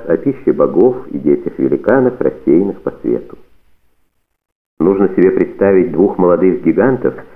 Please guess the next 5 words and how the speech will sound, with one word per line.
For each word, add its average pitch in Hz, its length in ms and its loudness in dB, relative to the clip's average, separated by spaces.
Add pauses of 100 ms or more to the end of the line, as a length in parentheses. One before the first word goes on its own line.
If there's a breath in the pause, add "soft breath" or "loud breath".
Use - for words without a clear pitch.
(180 soft breath)
оживленных, 82 680 0
раскрасневшихся, - 1120 -2 (260 loud breath)
любующихся 117 840 2
друг 107 300 2
другом, 85 480 2